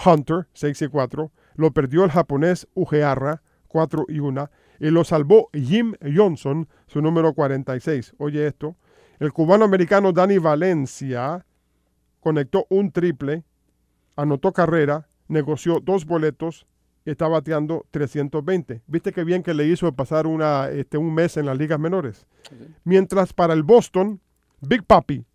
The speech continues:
Speaker 1: David Ortiz, y esto va para el esposo Jesús, el esposo de Ladies, que yo sé que él es fanático de Big Papi, allá en Villa Clara, de cuatro cero se fue Big Papi, el dominicano David Ortiz,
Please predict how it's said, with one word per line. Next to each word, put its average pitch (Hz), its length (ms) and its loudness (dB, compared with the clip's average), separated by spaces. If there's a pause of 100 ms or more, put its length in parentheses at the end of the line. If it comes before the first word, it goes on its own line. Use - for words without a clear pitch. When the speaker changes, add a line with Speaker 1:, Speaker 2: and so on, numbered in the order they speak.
Speaker 1:
David 160 440 2
Ortiz, 180 520 0
y 165 180 4
esto 190 280 6
va 185 200 6
para 147 480 0 (220)
el 147 160 -2
esposo 170 600 0
Jesús, 151 420 0
el 151 120 -2
esposo 175 400 2
de 160 80 2
Ladies, 160 480 0 (240)
que 139 100 -8
yo 143 140 -2
sé 175 140 -4
que 160 100 -4
él 160 80 -2
es 156 80 -2
fanático 151 500 -2
de 135 80 0
Big 139 200 -4
Papi, 156 360 -2 (300)
allá 135 200 -4
en 160 100 -2
Villa 139 220 -2
Clara, 135 360 -2 (1120)
de 165 140 -2
cuatro 214 400 2
cero 156 400 2
se 156 120 -8
fue 160 200 -4
Big 143 220 -6
Papi, 143 380 -4
el 123 120 -12
dominicano 135 720 -4
David 139 400 -6
Ortiz, 185 580 -6